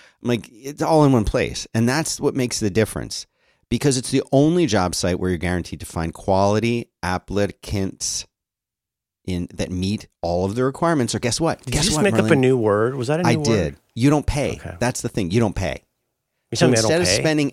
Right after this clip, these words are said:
Speaker 1: hours on multiple sites and like, "Well, they're gonna be a candidate here," the, and you're paying for all of it. It doesn't happen like that with Indeed. They partner with you on every step of the hiring process. They're gonna help you find great talent. They have these si-, time-saving tools like, uh,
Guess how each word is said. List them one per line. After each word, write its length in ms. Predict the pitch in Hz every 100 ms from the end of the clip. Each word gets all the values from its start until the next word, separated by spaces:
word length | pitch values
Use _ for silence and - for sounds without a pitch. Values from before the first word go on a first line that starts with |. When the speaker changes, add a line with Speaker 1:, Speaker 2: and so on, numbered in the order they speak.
| -
Speaker 1:
hours 500 | 123 131 139 135 135
on 120 | 117
multiple 440 | 113 110 113 123 131
sites 440 | - 101 101 -
and 60 | 107
like, 160 | 101
"Well, 200 | 98 98
they're 200 | 87 92
gonna 140 | 87 82
be 80 |
a 40 | 80
candidate 440 | - 92 85 92
here," 340 | 92 139 135 131
the, 100 | 110
and 160 | 92 95
you're 100 | 82
paying 380 | - 127 143
for 140 | - 123
all 60 |
of 60 | 113
it. 80 | - _ _ _ _
It 100 | -
doesn't 220 | 160 151 151
happen 360 | 165 196 185
like 160 | 117 95
that 180 | 92 80
with 140 | 80
Indeed. 320 | 95 82 85
They 140 | 92 139
partner 420 | - 170 175 170
with 180 | 156 -
you 60 |
on 80 | 131
every 260 | - 120 123
step 180 | - 101
of 40 |
the 100 | 95
hiring 280 | 92 95 90
process. 500 | - 104 98 - 92
They're 180 | - 107
gonna 160 | 131 113
help 180 | 117
you 80 | 120
find 300 | - 107 98
great 260 | 92 110 120
talent. 400 | 110 107 101 - _ _ _
They 80 | 92
have 80 | 82
these 140 | 85
si-, 360 | - 117 120 117
time-saving 600 | - - 151 156 139 120
tools 640 | 104 - 113 110 104 101 - _ _ _ _
like, 320 | 101 117 -
uh, 400 | 127 117 107 104